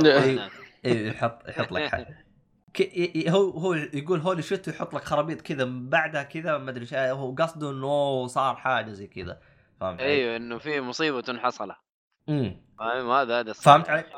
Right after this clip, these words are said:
Speaker 2: يعني، حركات
Speaker 3: لكن،
Speaker 2: مد-
Speaker 3: لكن لا يعني انه القصه سيئه، القصه بالعكس، يعني، خصوصاً، آه، انا اتكلم ع-، يعني، هذا، هذا انا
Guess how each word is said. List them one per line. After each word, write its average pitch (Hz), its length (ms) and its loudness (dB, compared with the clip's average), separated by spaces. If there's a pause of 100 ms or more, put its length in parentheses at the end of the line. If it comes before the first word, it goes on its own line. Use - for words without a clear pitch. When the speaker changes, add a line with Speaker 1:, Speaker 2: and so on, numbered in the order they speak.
(360)
Speaker 2:
يعني، 104 100 0
حركات 240 460 2
Speaker 3:
لكن، 190 100 -4
Speaker 2:
مد- 220 160 -12 (300)
Speaker 3:
لكن 180 360 -4
لا 214 200 -4 (220)
يعني 269 180 -10
انه 208 200 -8
القصه 156 400 -6
سيئه، 117 600 -8
القصه 156 420 -2
بالعكس، 135 440 -2
يعني، 104 280 -10 (200)
خصوصاً، 202 560 -2 (300)
آه، 127 40 2
انا 147 400 0
اتكلم 196 400 -4
ع-، 156 180 -8
يعني، 127 260 -2
هذا، 156 400 -2
هذا 143 320 0
انا 143 100 -2